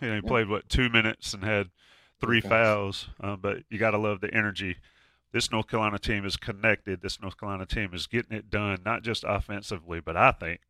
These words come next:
Speaker 1: most importantly, defensively, holding Clemson scoreless over the last five to get the sixty-five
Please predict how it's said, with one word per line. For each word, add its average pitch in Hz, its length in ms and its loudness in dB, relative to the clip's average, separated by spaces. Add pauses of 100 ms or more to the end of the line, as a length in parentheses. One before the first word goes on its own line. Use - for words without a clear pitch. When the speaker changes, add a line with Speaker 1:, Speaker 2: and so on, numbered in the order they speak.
(300)
Speaker 1:
most 120 260 4
importantly, 90 600 -10 (100)
defensively, 82 880 -4 (640)
holding 104 280 -2
Clemson - 440 -10
scoreless 98 520 -2
over 95 140 -2
the 92 80 -4
last 90 320 0
five 90 380 -2
to - 100 -10
get 135 160 -4
the 101 40 -16
sixty-five 92 640 -10